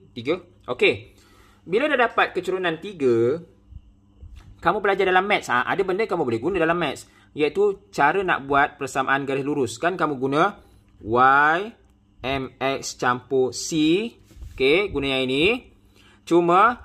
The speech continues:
saya nak bezakan dengan yang maths tu, kita guna huruf besar Y dengan X ni. Yang lain-lain tu terpulang pada kamu lah nak guna huruf besar ke huruf kecil. Tapi Y dengan X ni tolong guna huruf besar. Okey, sebab yang ini sebenarnya kita nak simplifikan daripada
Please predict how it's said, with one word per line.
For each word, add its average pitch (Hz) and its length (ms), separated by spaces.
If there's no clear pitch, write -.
saya 156 240
nak 175 160
bezakan 170 480
dengan 156 320
yang 147 240
maths 151 320
tu, 165 320
kita 151 160
guna 175 160
huruf 170 240
besar 160 240
Y 143 240
dengan 143 240
X 123 240
ni. 110 240
Yang 127 160
lain-lain 160 320
tu 196 80
terpulang 139 400
pada 139 80
kamu 135 240
lah 139 160
nak 127 160
guna 123 160
huruf 120 320
besar 117 240
ke 131 80
huruf 123 160
kecil. 135 320
Tapi 165 240
Y 160 160
dengan 151 240
X 160 240
ni 185 80
tolong 139 320
guna 131 160
huruf 127 240
besar. 92 320
Okey, 143 480
sebab 151 560
yang 160 240
ini 156 400
sebenarnya 139 480
kita 165 240
nak 165 160
simplifikan 151 800
daripada 147 400